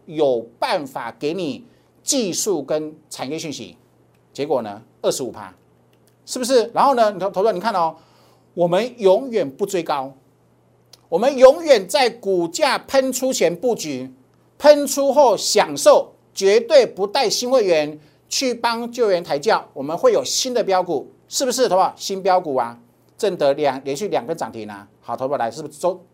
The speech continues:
中美金，好不好？是不是？趁早收敛，我昨天画的有没有？大家应该还记清楚吧？有没有？三角收敛，好不好？那都，这都是你可以学的，你可以透过技术班重复学，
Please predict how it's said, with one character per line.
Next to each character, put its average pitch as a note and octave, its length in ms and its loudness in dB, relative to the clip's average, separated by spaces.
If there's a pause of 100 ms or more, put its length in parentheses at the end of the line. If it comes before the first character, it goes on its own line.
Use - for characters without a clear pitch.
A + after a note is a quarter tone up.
(140)
中 F3+ 140 -4
美 D#3 80 -6
金， C#3 160 -10
好 C3+ 60 -8
不 D3 80 -2
好？ A#2 100 -6
是 - 100 -10
不 G3 60 -6
是？ G3 240 -2 (480)
趁 B3 100 -4
早 G#3+ 120 2
收 G3 120 2
敛， G3 220 2 (120)
我 C3 80 -10
昨 C#3 120 -6
天 E3 100 -2
画 F3 220 -2
的 C3+ 80 -4
有 B2 60 -4
没 C3 60 -6
有？ C3+ 140 -2 (560)
大 E3+ 120 -6
家 D#3+ 100 -2
应 F3 80 -8
该 E3+ 100 0
还 C#3 340 -4
记 D3 140 -14
清 D3+ 140 -10
楚 D3 160 -10
吧？ G#2 180 -6
有 A2 60 -16
没 C3+ 80 -6
有？ D3 100 -6 (520)
三 C4+ 520 0
角 F3+ 340 4
收 A#3 320 0
敛， A3 120 0
好 F3 40 -2
不 F#3 60 0
好？ D#3 220 2
那 F#3+ 80 -12
都， A3 200 -6 (140)
这 B3+ 140 0
都 C4+ 280 0
是 C4 260 -4
你 C#3+ 120 -8
可 F3+ 100 -8
以 F3+ 80 -4
学 A#2+ 300 -8
的， A#2 180 -8 (540)
你 E3+ 100 -8
可 G3+ 80 0
以 A#3+ 120 4
透 B3 260 0
过 A#3 100 4
技 A3+ 120 -8
术 A3 100 -2
班 F#3 400 -4 (140)
重 G3 320 2
复 A#3+ 200 -2
学， C3+ 480 -2